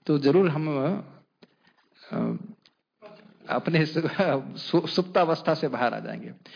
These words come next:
कोई प्रश्न अगर किसी भक्त का है तो मैं ले सकता हूँ, यहाँ पे रुकेंगे। हाँ, कोई यहाँ पे Zoom पे किसी का प्रश्न है तो?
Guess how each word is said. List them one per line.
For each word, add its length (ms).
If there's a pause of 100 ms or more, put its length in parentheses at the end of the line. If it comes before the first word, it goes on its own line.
(300)
कोई 120
प्रश्न 340
अगर 160
किसी 180
भक्त 260
का 80
है 120
तो 100
मैं 100
ले 100
सकता 300
हूँ, 260
यहाँ 120
पे 140
रुकेंगे। 460 (220)
हाँ, 400 (140)
कोई 280 (180)
यहाँ 360
पे 140 (680)
Zoom 240
पे 120
किसी 240
का 100
प्रश्न 340
है 80
तो? 180